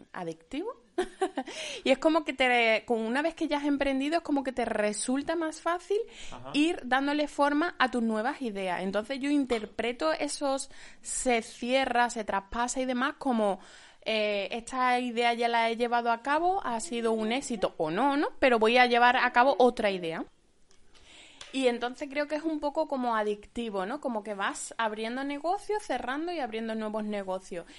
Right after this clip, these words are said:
Speaker 1: Y, y supongo un poco que es eso. No sé si contesto a tu pregunta, pero
Speaker 2: No, no, no, yo lo preguntaba porque me acuerdo cuando salieron los cigarrillos electrónicos, ¿no? Pues era,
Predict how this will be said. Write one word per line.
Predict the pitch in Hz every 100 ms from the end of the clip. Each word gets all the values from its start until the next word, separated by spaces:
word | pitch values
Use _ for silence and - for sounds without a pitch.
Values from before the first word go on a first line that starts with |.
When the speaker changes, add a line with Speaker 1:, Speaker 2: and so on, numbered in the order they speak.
| - -
Speaker 1:
Y, | 226 -
y | 226 233
supongo | 220 226 226 277
un | 302
poco | 302 311 302
que | 254
es | 240
eso. | 220 220 - 190 _ - - -
No | 233 233
sé | 247
si | 240 254
contesto | 254 240 226 233
a |
tu | 233 214
pregunta, | 214 214 381 - 359 - -
pero | 226 214 202
Speaker 2:
No, | 196 190 185
no, |
no, | 180 156 131
yo | 139 143
lo | 143
preguntaba | 131 131 123 131 151
porque | 160 139 131 113 - - -
me | 117
acuerdo | 120 117 127
cuando | 135 120 117 113
salieron | 110 110 113 123
los | 123
cigarrillos | 143 123 123 123 120
electrónicos, | 123 - 107 98 110
¿no? | 127
Pues | - - -
era, | 123 120